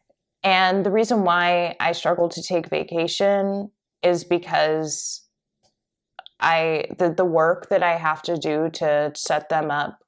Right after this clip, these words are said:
for while I'm away, and, and when, there's just never a good time,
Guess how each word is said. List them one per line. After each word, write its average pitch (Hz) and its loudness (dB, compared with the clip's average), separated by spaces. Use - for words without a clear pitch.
for 165 0
while 147 0
I'm 151 0
away, 147 0
and, 143 -2
and 165 0
when, 170 -2
there's 196 2
just 202 -4
never 170 2
a 165 0
good 160 -2
time, 170 -4